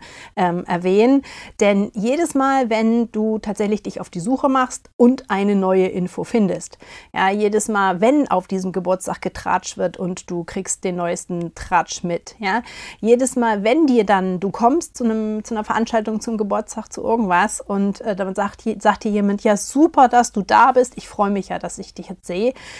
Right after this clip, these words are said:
Na, jedes manchmal ist es so, <laughs> dass da so ein kleines Feuerwerk im Gehirn abgespielt wird,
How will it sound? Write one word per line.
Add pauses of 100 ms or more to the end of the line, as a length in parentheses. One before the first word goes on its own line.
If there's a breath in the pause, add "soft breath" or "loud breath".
(140 loud breath)
Na,
jedes (100)
manchmal
ist
es
so, (160)
<laughs>
dass
da
so
ein
kleines
Feuerwerk
im
Gehirn
abgespielt
wird,